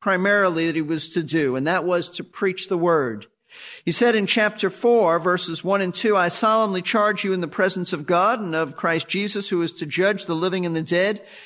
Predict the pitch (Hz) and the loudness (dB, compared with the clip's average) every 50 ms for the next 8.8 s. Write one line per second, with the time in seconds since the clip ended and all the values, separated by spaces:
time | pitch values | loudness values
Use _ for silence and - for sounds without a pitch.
0 | - - 170 180 175 165 185 185 190 190 190 185 175 - 196 185 - 202 202 208 | -12 -6 -2 -2 0 2 2 2 2 2 2 0 0 -2 -4 -4 0 0 2 2
1 | 208 202 190 175 170 165 - - 214 196 196 202 202 196 190 - 226 220 214 220 | 2 0 -2 -4 -4 -6 -4 -4 -2 -2 0 0 -2 -2 -2 -2 -2 -4 -4 -4
2 | - - 220 220 226 240 233 214 156 113 80 - - - _ _ _ _ _ _ | -2 -2 0 2 4 4 4 2 2 0 -4 -8 -12 -18 _ _ _ _ _ _
3 | _ _ _ _ - 175 196 196 208 214 214 208 208 214 226 226 214 - - 190 | _ _ _ _ -2 0 2 2 4 2 2 2 2 2 0 0 -2 -2 -2 -2
4 | 175 156 - 170 160 160 165 180 202 220 226 208 170 - - 165 147 143 139 139 | -2 -2 -4 -6 -4 -4 -2 0 0 0 0 0 -2 -4 -4 -2 -2 -2 -4 -4
5 | 147 135 139 143 139 - - 208 208 196 175 151 160 165 151 143 160 190 196 185 | -6 -4 -4 -6 -6 -2 0 2 2 2 2 0 -2 -6 -6 -4 -4 -2 -2 -2
6 | 185 175 156 147 135 - 180 185 185 180 147 - 156 143 123 - - 151 180 190 | -2 -4 -8 -8 -4 -2 0 2 2 0 0 -2 -6 -8 -8 -6 -4 -2 0 0
7 | 196 190 - 196 170 170 175 - - 160 156 156 - - - - 156 160 160 160 | 0 -2 -4 -4 -4 -4 -4 -4 -4 -4 -4 -6 -6 -8 -6 -4 -4 -2 -2 -4
8 | 151 - - 131 151 147 - - 165 156 156 - - - 139 131 | -6 -8 -6 -6 -6 -6 -4 -2 0 0 0 -2 -4 -4 -6 -6